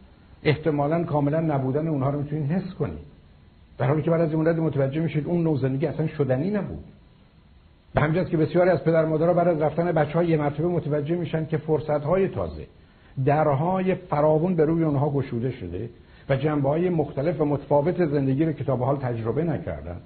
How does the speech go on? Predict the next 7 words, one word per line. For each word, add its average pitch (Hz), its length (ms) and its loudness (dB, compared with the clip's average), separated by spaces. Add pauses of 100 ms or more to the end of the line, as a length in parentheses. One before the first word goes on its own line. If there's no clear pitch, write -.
(400)
و 113 100 2
می‌تونن 165 640 4
حالا 120 420 4 (540)
به 127 100 4
نوعی 160 520 4
با 139 120 4
اونها 113 520 0